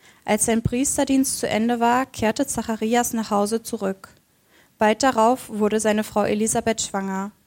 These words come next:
Die ersten fünf Monate verbrachte sie in völliger Zurückgezogenheit. Sie sagte: „Der Herr hat Großes an mir getan.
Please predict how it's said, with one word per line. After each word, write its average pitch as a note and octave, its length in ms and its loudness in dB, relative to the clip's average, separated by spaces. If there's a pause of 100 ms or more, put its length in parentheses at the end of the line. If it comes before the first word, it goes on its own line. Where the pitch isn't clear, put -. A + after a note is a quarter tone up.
(540)
Die G#3+ 80 -2
ersten A3+ 340 2
fünf B3+ 320 -4
Monate A#3+ 500 0
verbrachte A3 540 -2
sie A3 160 -2
in G3+ 100 -4
völliger A#3 480 0
Zurückgezogenheit. G3 1300 -6 (360)
Sie A3+ 200 -4
sagte: A#3 640 0 (340)
„Der A3 100 6
Herr A3+ 300 4
hat A#3 160 0
Großes A#3 480 0
an G3 160 -4
mir G3 120 -2
getan. F#3+ 600 -4